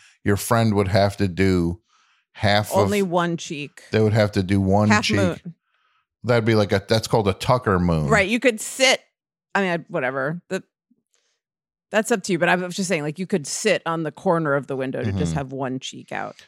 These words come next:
Speaker 1: So it'd be a Tucker moon, a moon, and, and your screams would be the, right? 'Cause the movie was Tucker, a Man in His Dreams.
Speaker 2: So this is about,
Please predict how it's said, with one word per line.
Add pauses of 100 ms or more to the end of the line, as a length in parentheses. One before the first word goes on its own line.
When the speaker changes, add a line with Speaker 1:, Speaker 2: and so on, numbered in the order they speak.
Speaker 1:
So
it'd
be
a
Tucker
moon,
a
moon,
and, (120)
and (100)
your
screams (1700)
would
be
the, (920)
right?
'Cause
the
movie
was
Tucker,
a
Man
in
His
Dreams. (640)
Speaker 2:
So
this
is
about,